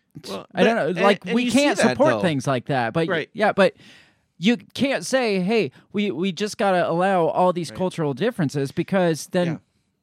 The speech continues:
Speaker 2: we have all these different moralities.
Speaker 1: And, and you see that when you see, like, honor killings, right?
Speaker 2: Mm-hmm.
Speaker 1: Or, um, you know, you, you see these, these, these nations that, uh, you know,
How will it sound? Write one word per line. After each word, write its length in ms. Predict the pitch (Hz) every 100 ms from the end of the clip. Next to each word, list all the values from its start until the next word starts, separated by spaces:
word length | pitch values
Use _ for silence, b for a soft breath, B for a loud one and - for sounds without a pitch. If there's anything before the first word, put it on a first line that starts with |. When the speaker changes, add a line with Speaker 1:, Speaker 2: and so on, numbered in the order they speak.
| _ 147
Speaker 2:
we 160 | 190
have 240 | 165 214 185
all 160 | 170 160
these 220 | 160 139
different 580 | - 160 180 147 - 143
moralities. 520 | 147 170 254 165 202
Speaker 1:
And, 100 | 202
and 160 | 214 214
you 80 |
see 240 | 196 - 240
that 220 | 156 123
when 100 | 131
you 100 | 135
see, 220 | 123 151
like, 300 | 139 131 120 -
honor 300 | 127 127 123
killings, 600 | - 107 95 73 - - _ -
right? 320 | 120 117 196
Speaker 2:
Mm-hmm. 300 | 214 _ 156
Speaker 1:
Or, 400 | 143 139 131 127 b b _ 135
um, 440 | 135 123 113 110 _ _ _ _ _ _ _
you 100 | 156
know, 60 | 135
you, 160 | 127 135
you 140 | 151
see 280 | 139 - 190
these, 320 | 165 147 - -
these, 300 | 139 120 _ _ _
these 200 | 147 127
nations 360 | 143 143 135 123
that, 340 | 123 113 -
uh, 140 | 117 -
you 100 | 139
know, 180 | 117